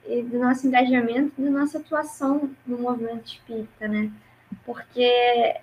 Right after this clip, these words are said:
é isso, assim, eu acho legal ouvir essas histórias, porque eu, eu super me identifico também. No Congevita, que é o evento dessa área, eu comecei da mesma forma. Fui como jovem,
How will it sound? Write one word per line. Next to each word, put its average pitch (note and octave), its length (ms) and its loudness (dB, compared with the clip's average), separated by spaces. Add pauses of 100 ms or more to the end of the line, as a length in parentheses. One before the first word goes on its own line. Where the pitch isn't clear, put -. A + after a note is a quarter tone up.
(160)
é C4+ 220 10
isso, E4+ 340 6
assim, C4 200 2
eu B3 60 4
acho C4 220 2
legal C4 320 6
ouvir C#4 200 4
essas C4+ 260 2
histórias, B3+ 480 2
porque C#4 280 -4
eu, C4+ 80 0 (120)
eu B3+ 100 -2
super D#4+ 280 -2
me E4 180 -2
identifico D4+ 520 -6
também. A3 320 -4 (480)
No A#3+ 120 -4
Congevita, C4 640 4
que - 60 -2
é - 20 6
o B3+ 40 6
evento B3 340 4
dessa B3 320 0
área, C4 340 6 (160)
eu D4 320 8 (560)
comecei D#4 400 0
da D4+ 120 4
mesma E4+ 320 2
forma. B3 500 4 (260)
Fui C4 80 -4
como C#4+ 260 2
jovem, D4+ 560 6